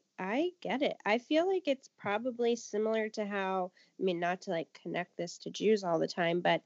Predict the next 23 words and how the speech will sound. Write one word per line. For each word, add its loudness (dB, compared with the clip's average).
I, 8
there 6
are 4
a 4
lot 0
of 0
relationships -2
and -6
similarities. 0
I -6
feel 4
like 4
it's -16
probably 2
how 2
Jews 2
felt 6
in 0
freaking 6
Europe 4
and 4
Germany 2
back 0